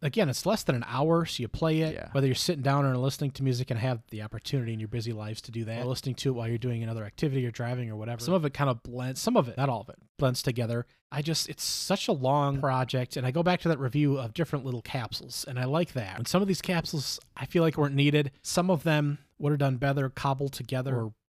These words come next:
Speaker 1: reformed, reworked into something else. There are elements here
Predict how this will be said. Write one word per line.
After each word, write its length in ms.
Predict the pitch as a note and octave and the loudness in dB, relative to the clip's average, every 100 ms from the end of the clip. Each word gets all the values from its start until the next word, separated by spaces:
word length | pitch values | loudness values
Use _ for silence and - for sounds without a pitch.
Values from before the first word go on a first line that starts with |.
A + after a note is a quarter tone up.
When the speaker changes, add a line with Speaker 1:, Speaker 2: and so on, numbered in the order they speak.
| _ | _
Speaker 1:
reformed, 640 | D3 D#3 - C#3 C3+ C3+ C3+ - - - | 2 2 4 4 6 4 2 -4 -8 2
reworked 380 | D3 D3 D3+ - | 4 6 4 4
into 100 | C3+ | 0
something 340 | - C3+ C3 B2+ | 2 0 2 2
else. 380 | A#2+ A#2 - - _ - | 2 -2 -6 -10 _ -2
There 80 | D3 | 2
are 80 | F#3+ | 6
elements 440 | G#3 E3+ B2+ - | 8 8 6 4
here 300 | B2 F2+ F#2 | 0 -2 -8